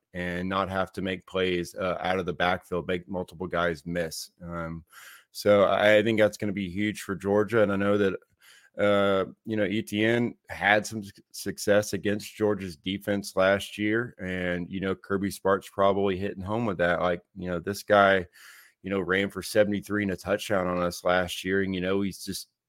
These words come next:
probably chomping at the bit to, to try to,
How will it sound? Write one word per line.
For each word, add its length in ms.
probably 460
chomping 440
at 120
the 60
bit 340
to, 100
to 100
try 260
to, 240